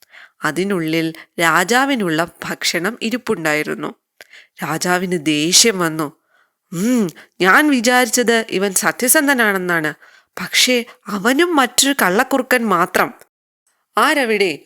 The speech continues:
പ്രധാനമന്ത്രിയെ തടവിലാക്കൂ," രാജാവ് ഉത്തരവിട്ടു.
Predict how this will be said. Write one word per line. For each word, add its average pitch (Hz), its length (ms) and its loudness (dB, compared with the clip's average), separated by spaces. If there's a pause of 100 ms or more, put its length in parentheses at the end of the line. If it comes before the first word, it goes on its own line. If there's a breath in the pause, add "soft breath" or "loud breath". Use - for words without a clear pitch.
(140)
പ്രധാനമന്ത്രിയെ 226 920 -2
തടവിലാക്കൂ," 196 800 -2 (1040)
രാജാവ് 175 580 -2 (100)
ഉത്തരവിട്ടു. 160 720 -6